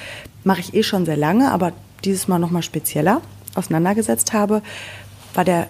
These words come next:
der Aufschlag im Tennis, würde ich das jetzt so erklären, der Aufschlag war Halloween oder das Fest, was Halloween zugrunde liegt, nämlich das keltische Fest des Samhain, des Samhain, was darum geht, dass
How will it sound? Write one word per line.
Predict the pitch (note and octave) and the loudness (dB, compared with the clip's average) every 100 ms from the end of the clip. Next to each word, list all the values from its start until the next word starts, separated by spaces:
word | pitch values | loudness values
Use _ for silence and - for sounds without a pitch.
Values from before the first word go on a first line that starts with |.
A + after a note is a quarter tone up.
| - | -4
der | - | 2
Aufschlag | G#3+ - A#3+ | 2 2 -2
im | G3 E3 | 0 0
Tennis, | F#3+ A3 B3+ | 4 2 2
würde | B3 B3 | -2 -4
ich | |
das | - A#3+ | -4 -4
jetzt | B3+ - | -4 -4
so | C4 | -2
erklären, | C4 - B3+ B3+ | -2 0 2 2
der | G#3 - | 0 0
Aufschlag | D3+ F#3+ - B3+ - | 0 0 -2 -2 0
war | F3 D3+ | -4 -2
Halloween | D3 D#3 F#3+ A3 C4+ D#4+ - - - - | 0 2 2 0 0 -2 -6 -18 -18 -2
oder | G3 G#3+ | 4 4
das | G3+ F#3+ - | 4 2 2
Fest, | G3+ F#3 - | 0 0 0
was | F3 | 0
Halloween | F#3 F3+ F3 | 2 4 2
zugrunde | E3 D#3+ E3 F#3 G#3 | 0 -6 2 4 4
liegt, | G3 G#3+ G#3 - | 4 0 -2 0
nämlich | F3+ F#3 F#3+ G3 - - - - - - - | 2 4 4 0 -6 -20 -20 -20 -20 -20 -10
das | D#3+ | -8
keltische | - F3+ F3+ - | 0 0 2 -4
Fest | D#3+ E3+ E3+ - | -2 -2 -2 -4
des | E3 - - - - | -6 -6 -12 -20 -8
Samhain, | - D3+ D3 C#3 D3 C#3+ C3+ - - | -6 -2 -2 -2 -4 -6 -10 -18 -8
des | - | -4
Samhain, | C#3+ C#3 B2+ C#3 C#3 C#3 - - - - - | -2 -2 -2 -4 -4 -8 -14 -18 -18 -20 -4
was | D#3+ - - - - | -4 -4 -18 -10 2
darum | E3+ F3+ G3 - | 4 4 2 2
geht, | E3 F3 - - - - | 0 0 -4 -12 -20 -4
dass | D#3+ E3 - | 0 0 -2